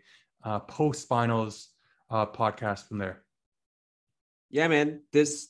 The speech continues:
Speaker 2: this podcast is brought to you by Space Jam Two, uh,
Speaker 1: <laughs>
Speaker 2: out in all theaters near you. Uh,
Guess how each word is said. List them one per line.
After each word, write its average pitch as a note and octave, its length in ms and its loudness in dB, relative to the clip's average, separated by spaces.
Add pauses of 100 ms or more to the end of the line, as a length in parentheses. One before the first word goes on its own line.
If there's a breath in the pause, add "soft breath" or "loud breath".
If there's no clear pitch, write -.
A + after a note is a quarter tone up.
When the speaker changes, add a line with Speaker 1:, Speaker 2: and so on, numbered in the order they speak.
Speaker 2:
this C#3+ 140 -2
podcast C#3+ 480 0
is - 60 -14
brought C#3 260 0
to - 60 -2
you - 40 -8
by C3 160 0
Space C3+ 320 0
Jam C3 260 -2
Two, C#3+ 400 0 (560)
uh, A#2 560 2 (260)
Speaker 1:
<laughs> - 260 -12
Speaker 2:
out D3 180 6
in C3+ 100 -2
all C3+ 160 2
theaters C#3+ 800 0
near C#3 240 6
you. C#3+ 440 4 (800)
Uh, A2 380 0